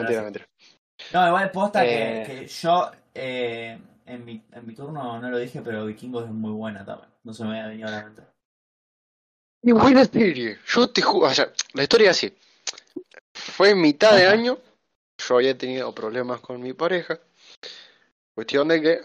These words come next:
Speaker 1: eh, yo estaba en Ro-, en Roldán y estaba trabajando. Entonces, a mí me gustaban esas cosas, mm,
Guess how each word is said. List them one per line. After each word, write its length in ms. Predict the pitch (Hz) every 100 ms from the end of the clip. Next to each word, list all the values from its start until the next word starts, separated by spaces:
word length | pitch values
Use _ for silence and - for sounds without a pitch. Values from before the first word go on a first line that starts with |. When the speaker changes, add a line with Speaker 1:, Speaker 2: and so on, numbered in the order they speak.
| _ _ _ _ _ _ _ _
Speaker 1:
eh, 380 | 120 117 107 -
yo 120 | -
estaba 260 | 127 151 147
en 80 | 131
Ro-, 160 | 131 -
en 120 | 127
Roldán 340 | 127 135 156 -
y 80 | 135
estaba 200 | 135 131
trabajando. 520 | 117 110 110 104 98
Entonces, 420 | - - 131 156 160 - _ _ _ _ _ - 123 _ _ _ _ _ _ _ -
a 140 | 131
mí 180 | 139 180
me 80 | 190
gustaban 840 | 165 147 - 160 160 156 156 151 135
esas 240 | 143 143
cosas, 460 | - 139 143 127 123 _ _ - _ _
mm, 400 | 123 120 113